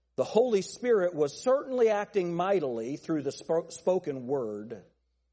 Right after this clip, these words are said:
but these leaders were hardening their hearts against, listen, the Word of God, the preaching of the Word, and the Spirit of God. And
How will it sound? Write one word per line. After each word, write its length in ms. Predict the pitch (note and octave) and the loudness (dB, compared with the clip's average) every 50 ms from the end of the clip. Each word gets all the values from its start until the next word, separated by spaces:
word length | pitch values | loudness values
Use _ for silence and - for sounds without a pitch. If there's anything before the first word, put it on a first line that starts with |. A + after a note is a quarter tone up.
| _ _ _ _ _ _ _ _ _ | _ _ _ _ _ _ _ _ _
but 140 | - B2+ A#2+ | -6 -2 0
these 220 | F3 G3+ A#3+ A3 | 0 0 0 -2
leaders 580 | C4+ C4+ C4+ B3 D#3+ B2 G#2+ F2+ - - - - _ _ _ _ _ _ _ _ _ _ _ | -2 -2 -2 -2 -2 -4 -6 -8 -10 -16 -20 -20 _ _ _ _ _ _ _ _ _ _ _
were 180 | - C3 A#2+ - | -4 -4 -4 -4
hardening 760 | - - - E3 F3 G#3+ A3 A#3+ A#3+ A#3 A#3 A#3 A#3 A3 E3+ | -8 -2 0 2 2 2 2 2 0 0 0 -2 -4 -6 -4
their 260 | A#2+ C#3+ C3 B2 A2+ | -2 -2 -2 -2 -4
hearts 680 | - - - - F3+ G3 G#3 - - - - - - - _ _ _ _ _ | -6 -6 -2 -2 0 0 -2 -4 -10 -14 -14 -14 -14 -16 _ _ _ _ _
against, 420 | - C3+ C3 C#3 C3 B2 - - | -4 -2 0 -2 -2 -2 -4 -2
listen, 300 | D#3+ E3 D3 - - - - - _ _ _ _ _ _ _ _ _ _ _ _ - | 0 0 0 0 -4 -12 -14 -18 _ _ _ _ _ _ _ _ _ _ _ _ -4
the 160 | A#2 A2+ C3 | 0 0 0
Word 380 | B2+ B2 C3 D#3 G3+ C4 B3+ F3+ | 0 2 2 4 4 4 4 0
of 160 | C#3 G#2+ G2+ | -2 -4 -6
God, 440 | A#2 G2 E2+ D#2+ - F#2+ C3+ F3 - - _ _ _ _ _ _ _ _ _ _ _ _ - | -8 -8 -8 -8 -10 -10 -10 -10 -12 -18 _ _ _ _ _ _ _ _ _ _ _ _ -4
the 160 | B2+ D3+ C#3 | -2 -2 -2
preaching 640 | - - - - G#3 C#4+ D#4 - - G#3 F3 D#3 C#3 | -2 -6 -6 -2 -2 -2 -2 -2 -2 -2 0 0 0
of 140 | B2+ A2+ | -2 -2
the 80 | A2 A#2 | -2 -4
Word, 400 | A2+ G#2+ G#2+ G2+ G2+ G#2 A2 G#2 - - _ _ _ _ _ | -4 -2 -4 -4 -4 -4 -6 -8 -12 -18 _ _ _ _ _
and 280 | D#3+ E3 F3+ G#3+ A3 D#3+ | -2 -2 -2 -2 -4 -4
the 80 | D3+ | -6
Spirit 500 | C#3+ - - - - G#3 G#3+ G3 E3 C#3 | -8 -8 -10 -8 -4 -2 0 0 0 -2
of 140 | C3 A2+ G2+ | -4 -6 -4
God. 320 | C3+ C#3 C3 G#2+ - - - _ _ _ _ _ _ _ _ _ _ _ _ _ _ _ _ _ _ _ _ _ _ _ _ _ _ _ _ _ _ _ _ _ _ _ - | -4 -4 -4 -6 -10 -16 -20 _ _ _ _ _ _ _ _ _ _ _ _ _ _ _ _ _ _ _ _ _ _ _ _ _ _ _ _ _ _ _ _ _ _ _ -4
And 340 | F3 F3 E3+ E3 E3 D3+ | -2 0 0 -2 -4 -6